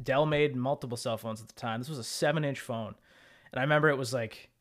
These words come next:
seven-inch phone, metal, thick. It was like I had an iPad in my pocket is the way it felt like versus nowadays.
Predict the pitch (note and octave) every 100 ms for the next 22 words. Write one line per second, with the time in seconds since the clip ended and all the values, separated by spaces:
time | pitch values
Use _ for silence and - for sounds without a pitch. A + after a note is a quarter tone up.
0 | _ _ _ - E3 D#3 D3 - C#3+ C#3+
1 | C#3 C#3 C3 C3+ C3+ C3+ C3 B2+ - C#3
2 | C3 - - - C#3+ D#3 C3 C#3+ C3 C3
3 | B2+ B2 B2 A#2+ A#2+ A#2 A2+ G#2+ A#2 G#2+
4 | A2 G2+ A#2 A2 A2 A2+ C3 A#2 C3 A#2
5 | - B2 A2+ - B2 G2+ A2+ A#2 A#2+ A2+
6 | G#2+ G#2+ G2+ G2 G2+